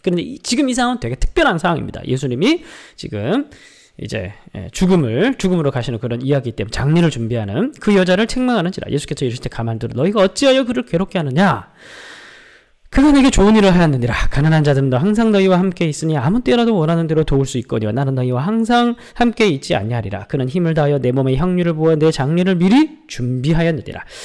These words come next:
예수, 이 여인이 하신, 한 행동이 뭐라고요? 장례를 미리 준비한 행동. 아무도 예수님의 장례를 준비하지 않지만 이 이름 모를 한 여인이 예수님의 장례를 준비하는 거예요.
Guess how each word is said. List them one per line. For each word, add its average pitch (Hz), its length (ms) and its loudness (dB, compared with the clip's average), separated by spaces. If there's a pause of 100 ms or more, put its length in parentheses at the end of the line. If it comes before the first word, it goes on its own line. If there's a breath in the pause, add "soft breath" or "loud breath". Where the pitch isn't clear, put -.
예수, 180 300 0
이 190 320 2
여인이 170 280 4
하신, 170 440 -2
한 196 200 -2
행동이 180 300 0
뭐라고요? 127 480 0 (380 loud breath)
장례를 214 640 4
미리 202 240 2
준비한 156 500 -2
행동. 135 320 0 (120)
아무도 359 880 6
예수님의 247 380 4
장례를 170 400 0
준비하지 143 460 -2
않지만 104 680 -2 (640 loud breath)
이 269 440 2
이름 240 320 4
모를 170 180 2
한 220 280 -4
여인이 151 440 -2 (240)
예수님의 131 360 -4
장례를 110 420 -6
준비하는 113 540 -6
거예요. - 160 -20